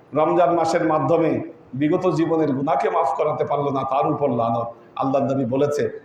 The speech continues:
"আমি এই দোয়াকে কবুল করে বলেছি, আল্লাহুম্মা আমিন, আল্লাহ তুমি এই দোয়াকে কবুল করো।" তৃতীয় ধাপে যখন পা রাখলাম, তখন বলল, "যে ব্যক্তি মোহাম্মদ নাম শোনার পর তার উপর দরুদ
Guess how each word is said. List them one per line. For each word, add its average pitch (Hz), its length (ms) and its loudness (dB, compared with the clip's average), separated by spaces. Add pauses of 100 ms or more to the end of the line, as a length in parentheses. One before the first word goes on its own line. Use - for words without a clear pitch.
"আমি 147 320 2
এই 165 200 2
দোয়াকে 147 360 2
কবুল 139 420 2
করে 143 160 0
বলেছি, 131 380 0
আল্লাহুম্মা 131 480 0
আমিন, 120 300 -2 (220)
আল্লাহ 120 240 -2
তুমি 120 200 -6
এই 107 80 -8
দোয়াকে 110 320 -4
কবুল 104 360 -16 (100)
করো।" 104 180 -16 (1300)
তৃতীয় 151 280 0
ধাপে 143 240 0
যখন 175 320 0
পা 160 120 2
রাখলাম, 151 560 2 (380)
তখন 170 340 -2
বলল, 160 560 2 (240)
"যে 139 160 0
ব্যক্তি 190 400 2
মোহাম্মদ 240 460 0
নাম 190 480 0
শোনার 170 380 0
পর 135 300 2 (300)
তার 151 220 2
উপর 160 300 2
দরুদ 156 420 2